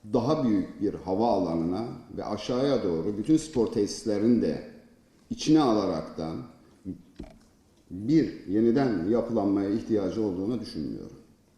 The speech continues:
Mevcut havaalanı günde iki yüz elli hatta üç yüz uçağa kadar iniş kalkışı rahatlıkla kaldırabilecek bir kapasitede. Ve mevcut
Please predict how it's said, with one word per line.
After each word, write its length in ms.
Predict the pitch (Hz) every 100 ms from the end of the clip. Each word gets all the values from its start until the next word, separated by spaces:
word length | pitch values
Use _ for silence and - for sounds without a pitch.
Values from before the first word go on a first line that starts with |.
| _ _ _ _ _ _ _
Mevcut 320 | 127 151 143
havaalanı 520 | 123 120 135 113 104 135 104
günde 400 | 123 120 143 - - - - - _
iki 280 | 113 - 165
yüz 400 | 160 151 - -
elli 480 | 110 107 120 147 -
hatta 640 | 123 - - 135 135 - -
üç 300 | 175 170 -
yüz 220 | 113 95 - -
uçağa 640 | - - - 98 95 -
kadar 680 | - 110 120 135 175 - - - - - - _ _ _ _ _ - _ -
iniş 280 | 123 107 -
kalkışı 500 | 113 - - 123 139 - - -
rahatlıkla 640 | 107 104 - 90 131 123
kaldırabilecek 840 | - 98 98 98 92 90 120 120 98
bir 140 | -
kapasitede. 600 | - 85 - - - 64 - - - - - _ - _ _ _ - - 113
Ve 180 | 101 90 - - - -
mevcut 360 | 131 123 120